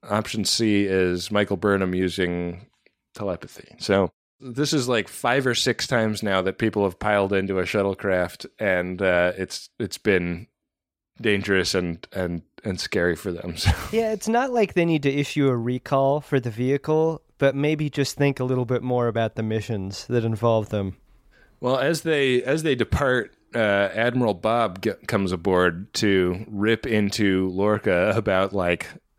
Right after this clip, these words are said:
Speaker 1: I mean, basically being in-, incredibly, uh,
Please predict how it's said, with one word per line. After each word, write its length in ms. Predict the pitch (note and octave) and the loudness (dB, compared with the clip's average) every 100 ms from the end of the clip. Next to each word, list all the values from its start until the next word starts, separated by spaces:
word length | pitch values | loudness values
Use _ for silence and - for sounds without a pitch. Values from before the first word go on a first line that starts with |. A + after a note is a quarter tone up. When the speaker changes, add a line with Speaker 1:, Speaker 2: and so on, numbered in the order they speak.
| - - _ - | -20 -20 _ -8
Speaker 1:
I 40 | |
mean, 320 | D#3 G3 D3+ - _ _ D#3+ D#3+ | -2 -2 -2 -10 _ _ -20 -2
basically 440 | D3+ C#3 B2+ B2+ | 0 2 2 2
being 460 | G2+ A2 G2+ G#2 A2 - | 2 2 2 0 -6 -2
in-, 240 | A#2 G#2 - _ - | 0 0 -2 _ -6
incredibly, 1000 | G#2+ G2 - A2 G#2 F#2+ G#2 G2 F#2+ G2 - _ _ _ - | -4 -4 0 2 2 2 2 4 2 -2 -12 _ _ _ -2
uh, 520 | G#2+ G2 F#2 F2+ G2 | 0 2 2 0 -2